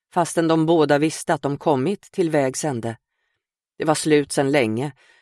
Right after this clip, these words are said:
men definitivt först då han hade hittat en ny. Som sagt, jag berättar för dem när tiden är inne.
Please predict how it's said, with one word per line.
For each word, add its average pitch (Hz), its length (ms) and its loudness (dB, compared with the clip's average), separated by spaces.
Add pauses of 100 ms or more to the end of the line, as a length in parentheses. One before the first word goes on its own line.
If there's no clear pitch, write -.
men 156 180 0
definitivt 160 760 0
först - 560 -2
då 151 120 0
han 143 340 -2
hade 120 200 -2
hittat 127 380 -6
en 113 120 -4
ny. 117 180 -6 (2000)
Som 127 180 0
sagt, 127 300 0
jag 147 160 6
berättar 143 360 2
för 113 220 -2
dem 110 180 -2
när 117 180 0
tiden 135 400 -2
är 135 80 2
inne. 113 260 -2